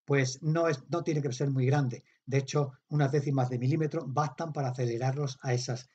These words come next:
distancias. Claro, mm, todo esto es bastante difícil de controlar y requiere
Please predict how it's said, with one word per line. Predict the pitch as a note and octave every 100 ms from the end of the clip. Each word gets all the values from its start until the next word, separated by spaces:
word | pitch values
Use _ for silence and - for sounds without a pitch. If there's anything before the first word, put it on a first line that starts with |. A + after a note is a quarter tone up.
| -
distancias. | A#2+ - B2+ - _ _ _ _ -
Claro, | D#3 C#3 - _ _ _ _ _
mm, | C#3+ B2+ B2+
todo | D#3 D#3+
esto | D#3 E3+
es | D3+
bastante | C3+ C3 D#3 D3 D3 C3+
difícil | B2+ D#3 C3 D3+ C3+
de | B2+ B2 A#2 A2
controlar | - C3 B2+ A#2+ - - _ _ _ _ _
y | C#3+ C#3+
requiere | B2+ B2+ C3 E3 E3 E3+